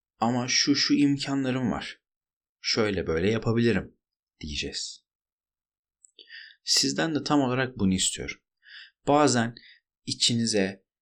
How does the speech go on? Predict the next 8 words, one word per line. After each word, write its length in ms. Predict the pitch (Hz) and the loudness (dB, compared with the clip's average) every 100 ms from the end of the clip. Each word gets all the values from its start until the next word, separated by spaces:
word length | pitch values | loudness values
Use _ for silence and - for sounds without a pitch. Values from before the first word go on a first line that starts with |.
| _ _ | _ _
kötü 320 | - - - | -12 -8 0
şeyler 440 | 139 - 110 107 104 | 2 2 0 0 -2
gelebilir. 720 | 98 85 85 - 73 - - _ _ _ _ | -2 -2 -4 -4 -8 -10 -16 _ _ _ _
Benim 260 | 92 92 92 | -6 -2 -2
başıma 360 | 90 - 92 87 | -2 -4 -4 -4
geldiği 480 | 85 80 80 82 | -4 -6 -6 -6
gibi. 180 | 78 67 - _ _ _ _ _ _ _ | -6 -10 -14 _ _ _ _ _ _ _
Sıkıntı, 920 | - - 139 - 85 78 - 90 92 | -8 -2 -2 -4 -8 -8 -8 -8 -8